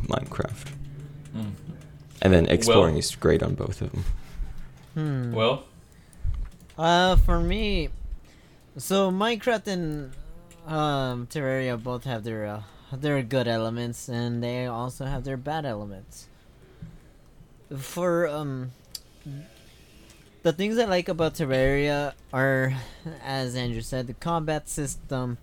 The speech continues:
Speaker 3: the sincere amount of weapons and armors, the many mechanics of, like,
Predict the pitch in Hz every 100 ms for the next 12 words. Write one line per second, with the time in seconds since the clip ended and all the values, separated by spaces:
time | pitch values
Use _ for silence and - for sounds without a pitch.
0 | - - - - - - - 143 160 139
1 | - 185 180 143 139 139 139 131 117 131
2 | 127 - 123 123 117 117 120 113 110 110
3 | 117 - - 113 123 123 120 120 120 120
4 | 117 - - - - - - - - 139
5 | 151 160 185 208 202 202 190 165 - 180
6 | 165 151 - 139 127 131 117 117 113 -